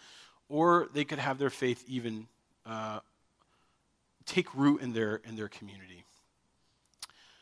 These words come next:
And they're in a vulnerable place. Um,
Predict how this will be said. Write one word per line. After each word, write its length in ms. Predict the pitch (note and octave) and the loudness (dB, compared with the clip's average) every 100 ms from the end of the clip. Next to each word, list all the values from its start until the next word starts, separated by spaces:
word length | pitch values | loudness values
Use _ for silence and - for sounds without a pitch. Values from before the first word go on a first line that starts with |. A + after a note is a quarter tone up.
| _ - | _ 0
And 100 | C3+ | 4
they're 140 | C#3+ | 4
in 140 | D3 | 6
a 60 | D3+ | 2
vulnerable 560 | B2+ C#3+ D#3 D3+ C#3 A#2 | 4 4 4 4 2 -2
place. 540 | - F2 - - - - _ _ _ _ _ _ _ _ _ - | -6 -12 -8 -8 -10 -16 _ _ _ _ _ _ _ _ _ -12
Um, 380 | G#2+ G#2 G2+ | -10 -8 -12